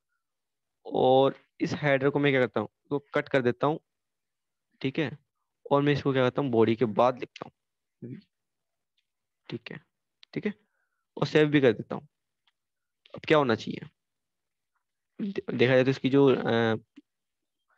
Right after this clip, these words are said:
जो इसका जो series थी, series है, जैसे ये नीचे आ जाना चाहिए और ये ऊपर आ जाना चाहिए, लेकिन अभी देखना, इसको अपन refresh मारेंगे और इसके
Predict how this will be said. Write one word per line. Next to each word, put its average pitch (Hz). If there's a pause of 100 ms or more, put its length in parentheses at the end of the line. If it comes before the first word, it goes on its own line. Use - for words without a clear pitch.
(460)
जो 135
इसका 139
जो 143
series 156
थी, 107 (240)
series 135
है, 110
जैसे 113
ये 135
नीचे 123
आ 147
जाना 147
चाहिए 170
और 139
ये 139
ऊपर 139
आ 110
जाना 107
चाहिए, 107
लेकिन 113 (100)
अभी 131
देखना, 127
इसको 139
अपन 131
refresh 139
मारेंगे 131 (560)
और -
इसके -